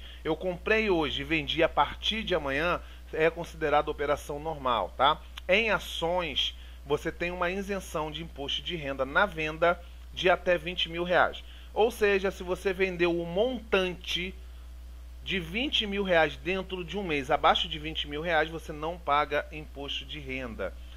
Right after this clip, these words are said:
Mesmo que você tenha um lucro de dez mil reais vendendo esses dezenove mil, por exemplo,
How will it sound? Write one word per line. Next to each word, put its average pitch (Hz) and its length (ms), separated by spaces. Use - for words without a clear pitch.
Mesmo 175 380
que 170 100
você 170 420
tenha 160 160
um 160 140
lucro 170 260
de 160 100
dez 175 300
mil 180 160
reais 160 240
vendendo 165 300
esses 160 240
dezenove 151 640
mil, 123 220
por 127 140
exemplo, 113 360